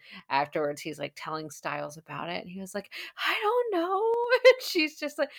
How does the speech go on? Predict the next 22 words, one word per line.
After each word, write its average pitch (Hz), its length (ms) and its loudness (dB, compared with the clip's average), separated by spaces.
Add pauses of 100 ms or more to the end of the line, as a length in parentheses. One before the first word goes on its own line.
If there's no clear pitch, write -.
(240)
he's - 140 -16
like, 226 160 -8
"Well, 240 320 -2
is 254 120 0
it, 220 180 0
like, 185 160 0
a 190 80 -2
passionate 220 440 -4
kiss?" 262 140 -12
She's - 100 -8
like, 302 120 -6
"No, 359 260 0
it's 339 120 0
like 285 160 4
how 285 120 2
you 285 140 0
kiss 285 320 -4
your 285 100 0
grandma 269 400 2
when 247 180 -4
you're, 240 180 -6
like, 233 220 -4